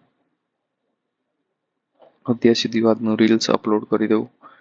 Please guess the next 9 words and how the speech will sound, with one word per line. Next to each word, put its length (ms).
કારણ 220
કે 180
આજે 260
થોડું 320
લેટ 180
થઈ 200
ગયું 240
છે. 180
હવે 320